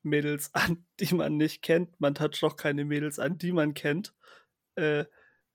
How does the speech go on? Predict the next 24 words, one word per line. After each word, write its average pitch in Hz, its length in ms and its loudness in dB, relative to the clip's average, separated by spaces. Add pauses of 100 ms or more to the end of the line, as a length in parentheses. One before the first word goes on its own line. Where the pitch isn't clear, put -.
(240)
wenn 165 640 4 (1200)
das 170 260 4
nicht 185 260 -2
ausdrücklich 214 1080 -2 (840)
gesagt 180 640 4 (120)
<laughs> - 140 -12
wird - 320 6 (160)
oder 185 260 12
klar 175 480 6 (120)
ist, 208 240 2 (960)
dass 175 260 4
da, 170 380 12
äh, 165 420 8 (360)
Interesse 170 640 -2
besteht, 151 600 0 (320)
lasst 151 400 2
eure 190 240 8
Finger 196 440 6
bei 143 180 2
euch. 151 380 2
Ohne 214 260 10
Witz. 190 400 8
<laughs> - 40 -20 (340)
Also, 202 500 8